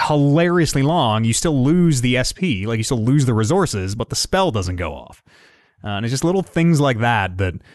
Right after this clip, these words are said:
as you start fighting more and more and more enemies, and they have more and more and more mechanics, uh, I,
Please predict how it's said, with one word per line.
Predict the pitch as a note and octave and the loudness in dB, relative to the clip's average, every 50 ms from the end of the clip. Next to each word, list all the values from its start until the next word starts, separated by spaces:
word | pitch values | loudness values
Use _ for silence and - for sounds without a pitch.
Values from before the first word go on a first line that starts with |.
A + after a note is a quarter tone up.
| - _ - _ _ _ _ - | -20 _ -20 _ _ _ _ -4
as | B2+ B2+ | -2 -2
you | C#3+ | 0
start | - F3+ D3+ D#3 | 0 0 0 0
fighting | D#3 D#3 D3+ | 2 2 4
more | D3 C#3+ C#3+ | 4 4 4
and | C#3+ D3 | 2 2
more | C#3+ C#3 | 2 2
and | C#3 | 2
more | C3+ B2+ A#2+ | 2 2 2
enemies, | B2 B2+ B2 A#2+ A2+ | 2 2 0 0 0
and | A#2 | 0
they | A#2 | 2
have | A2+ | 2
more | A#2 B2 C3+ | 2 2 2
and | C3+ C3+ | 2 2
more | B2+ B2 | 2 2
and | A#2+ A#2 | 2 2
more | A2+ A2 | 2 2
mechanics, | G#2+ G#2 - - A2 G2+ G2 F#2+ F2 - - - - - - | 0 -2 -2 -2 -2 0 0 -2 -2 -4 -6 -8 -8 -10 -12
uh, | - - G#2 F#2+ F#2+ F#2 F2 - - - - - - _ _ _ - | -10 -10 -8 -6 -6 -6 -8 -8 -10 -12 -14 -16 -20 _ _ _ -12
I, | G#2+ G2+ | -10 -10